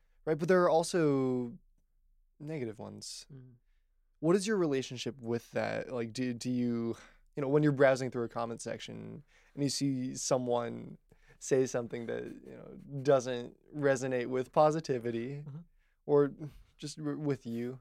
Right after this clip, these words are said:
Speaker 1: if you will, how do you feel? What is your initial reaction?
Speaker 2: I don't check my comments. <laughs> For that exact reason, I don't read the comments. <laughs> I, I don't. I know a lot of creators who also don't do the same thing just 'cause I, I think as much, okay,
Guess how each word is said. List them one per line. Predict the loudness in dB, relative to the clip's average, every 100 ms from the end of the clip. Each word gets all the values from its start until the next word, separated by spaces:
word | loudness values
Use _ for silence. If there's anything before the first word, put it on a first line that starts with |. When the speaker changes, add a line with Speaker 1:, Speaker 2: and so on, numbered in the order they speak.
| -16
Speaker 1:
if | -10
you | -6
will, | -4 -4 -10 -18 _ _ _ _ _ _ _
how | -8 -4
do |
you | -4 -4
feel? | -4 -6 -2
What | -2
is | 0
your | 0
initial | 0 -4 -4
reaction? | -4 -8 -14 -20 _ 0
Speaker 2:
I |
don't | 2 2 0
check | -2 0
my | 0 0
comments. | 2 2 2 0 -2 -4
<laughs> | -4 -4 -6 -12 -12 -6 -8 -6 -12 -14 _ -8 -4
For | 0
that | 4
exact | 4 4 4
reason, | 2 4
I | 4
don't | 4 4
read | 0
the | -2
comments. | 2 2 2 -2 -4 -4 -4 0
<laughs> | -2 -2 -8 -4 -2 -2 -4 -2
I, | -2 0 0
I | 2
don't. | 2 0
I | 0
know | 0 2
a |
lot | 2 2
of | 0
creators | 0 0 0 -2
who | -4
also | -4 -6 -8 -8 -12
don't | -12 -10
do | -10
the |
same | -10 -12
thing | -12 -10
just | -10 -6
'cause | -6 -6 -14 -20 -20 -20 _
I, | 2 2 2
I |
think | 0 0 -2 -6 _ 0
as | 0 2
much, | -2 -2 -4
okay, | -4 -4